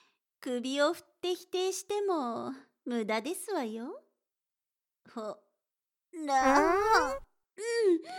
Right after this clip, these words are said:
Speaker 1: <laughs> 見ましたわよ、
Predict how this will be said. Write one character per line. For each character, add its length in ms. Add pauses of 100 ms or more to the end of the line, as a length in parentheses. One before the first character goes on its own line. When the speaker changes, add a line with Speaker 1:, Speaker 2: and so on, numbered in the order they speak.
(800)
Speaker 1:
<laughs> 1800
見 160
ま 180
し 140
た 160
わ 120
よ、 220